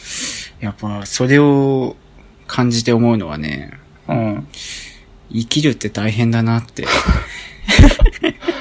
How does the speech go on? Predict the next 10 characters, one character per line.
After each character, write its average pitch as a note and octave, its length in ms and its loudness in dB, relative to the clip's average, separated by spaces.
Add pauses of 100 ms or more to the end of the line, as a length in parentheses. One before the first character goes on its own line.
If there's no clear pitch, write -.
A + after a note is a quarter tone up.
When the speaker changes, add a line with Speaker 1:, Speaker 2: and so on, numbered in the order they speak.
(360)
Speaker 2:
は A#2+ 220 4
い G#2+ 80 0
は A2 200 2
い G#2+ 80 0
は G#2 220 -2
い G2+ 40 -6
は G2+ 220 -4
い。 A#2+ 140 -14 (580)
Speaker 1:
あ A2 140 0
の、 G#2+ 480 -2